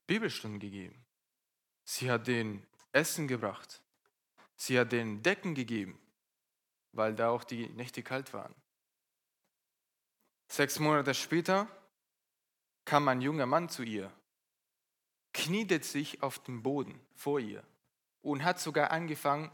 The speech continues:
ihre Füße zu küssen. Und stellt dann die Frage,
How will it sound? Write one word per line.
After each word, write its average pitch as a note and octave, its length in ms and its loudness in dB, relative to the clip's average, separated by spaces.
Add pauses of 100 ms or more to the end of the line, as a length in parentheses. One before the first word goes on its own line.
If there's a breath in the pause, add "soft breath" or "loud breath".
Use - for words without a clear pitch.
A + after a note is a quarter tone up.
(100)
ihre C3 180 -2
Füße D#3+ 400 -8
zu C3+ 160 -8
küssen. - 360 -14 (840 loud breath)
Und E3 200 4
stellt A3 480 8
dann G#3 220 10
die F3+ 120 6
Frage, E3+ 580 12